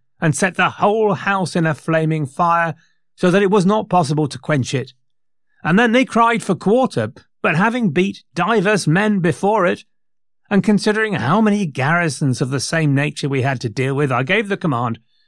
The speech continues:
there should be none given." So if he chose to fight, it was a mammoth decision. And long sieges were also miserable, even if they were successful. So snipers sapped morale, food was critical,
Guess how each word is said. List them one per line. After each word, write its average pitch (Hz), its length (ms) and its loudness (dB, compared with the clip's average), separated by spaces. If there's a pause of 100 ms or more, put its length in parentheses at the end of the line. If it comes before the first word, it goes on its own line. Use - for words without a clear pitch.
(100)
there 123 120 -2
should 101 220 -6
be 107 100 -6
none 135 400 0
given." 110 480 -2 (2250)
So - 140 0
if 120 100 0
he 143 60 0
chose 226 300 0
to - 100 -6
fight, 185 420 -2 (240)
it 135 120 -2
was 156 120 0
a 180 80 2
mammoth 180 520 2
decision. 110 580 -2 (560)
And 180 160 2
long 233 280 0
sieges 170 420 -2
were 175 140 0
also 175 440 -2
miserable, 156 640 -2
even 165 180 -2
if 160 120 -4
they 170 120 -2
were 147 80 -2
successful. 151 600 -6
So 160 240 0 (240)
snipers 185 640 -2
sapped 165 440 -6
morale, 175 640 0 (220)
food 185 360 0
was 160 200 -2
critical, 170 640 -4